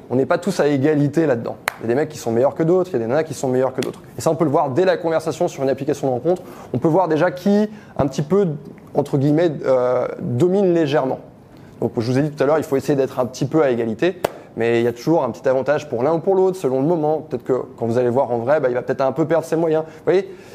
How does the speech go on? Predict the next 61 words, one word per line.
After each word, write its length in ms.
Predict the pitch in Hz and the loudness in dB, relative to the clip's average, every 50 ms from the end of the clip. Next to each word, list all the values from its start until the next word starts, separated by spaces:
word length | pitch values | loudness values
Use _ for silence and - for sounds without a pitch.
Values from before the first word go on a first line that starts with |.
| - - - - - - - - - - | -20 -20 -20 -12 -12 -12 -12 -10 -6 -2
Eh 80 | 156 165 | 2 2
bien, 260 | 196 202 220 185 - | 2 2 0 0 0
euh, 440 | - 165 165 160 156 151 151 143 135 | 2 2 4 4 4 4 2 0 0
dès 480 | 127 131 143 262 262 262 233 180 - - 139 | -4 -2 0 2 2 2 2 0 -2 -4 -2
les 140 | 139 170 165 | -2 -2 0
conversations, 760 | 170 185 170 165 - - 156 147 - 208 233 262 254 226 - - | 0 0 0 0 0 0 -4 -2 2 0 0 0 0 -4 -10 -14
ça 160 | - - 180 - | -4 -4 -4 0
commence 360 | - 175 185 190 165 123 - | 0 0 0 0 -2 -2 -6
en 60 | 117 | -6
fait. 260 | - - 110 - - - - - | -6 -6 -8 -8 -12 -20 -12 -2
Il 60 | 131 151 | 0 2
y 40 | |
a 220 | 170 190 196 196 185 | 4 4 4 4 2
des 100 | 165 160 | 0 -2
petites 180 | 147 - 165 - | -2 -4 -10 -2
choses 220 | - 190 175 180 | -2 -2 -2 -2
qui 120 | 180 160 143 | -4 -6 0
passent 480 | 185 185 190 196 190 - - - - - | 2 4 4 4 2 -2 -10 -10 -8 -2
et, 240 | 151 165 175 175 175 - - - - - | 2 2 2 2 0 -4 -10 -14 -4 0
euh, 460 | 127 120 117 117 113 113 113 110 107 107 101 - - - - - - | 0 0 0 0 -2 -4 -4 -6 -6 -8 -12 -16 -20 -20 -20 -4 -2
et 20 | 143 | 0
on 80 | 156 | 2
ne 80 | 156 143 | 2 2
résiste 420 | 156 185 160 160 185 - - 175 147 | 2 2 2 0 -2 -2 -2 -4 0
pas 200 | 160 202 208 226 | 2 2 2 2
ou 40 | 202 | 2
on 140 | 180 165 160 | 2 2 0
ne 100 | 151 127 | 0 0
répond 400 | 123 156 180 180 - 185 170 151 | 2 0 0 0 0 -2 -2 0
pas. 300 | 156 135 - - - - - - - - - - - - - - | 0 -2 -2 -4 -16 -20 -20 -20 -20 -20 -20 -20 -20 -20 -12 -10
Tout 100 | 143 - | -2 0
à 60 | 175 | 2
l'heure, 160 | 175 196 202 | 2 4 2
au 60 | 180 151 | 2 2
début 160 | 156 156 170 | 0 -2 -2
de 40 | - | -4
cette 120 | 165 - | -6 -6
conférence, 300 | 156 143 123 170 180 165 | -6 -4 -2 0 -2 -2
je 40 | 151 | -2
vous 80 | 139 | -6
ai 40 | 135 | -2
dit 100 | 131 151 | -2 0
oui, 140 | 165 202 202 | 0 2 2
la 80 | 170 143 | 2 2
nana 220 | 147 151 175 175 | 2 2 0 0
qui 100 | 170 170 | 2 0
a 40 | 147 | 0
envoyé, 360 | 143 120 135 139 147 151 156 160 | 0 0 0 0 0 2 2 2
euh, 300 | 156 139 127 123 120 113 120 - - | 2 2 2 2 0 -2 -4 -6 -2
le 100 | 147 147 | 0 0
mec 200 | 151 190 190 151 | 2 2 0 0
qui 60 | 185 | 0
a 40 | 160 | -2
envoyé 240 | 147 135 156 160 147 | 0 0 0 0 0
le 40 | 156 | 0
message 220 | 151 151 170 139 | 0 -2 0 -2
à 60 | 143 | 0
Nana, 240 | 127 123 135 160 180 | -2 0 0 0 2
elle 80 | 175 147 | 2 2
a 60 | 123 | 0
pas 260 | - 165 160 160 - | 0 0 -2 -2 -4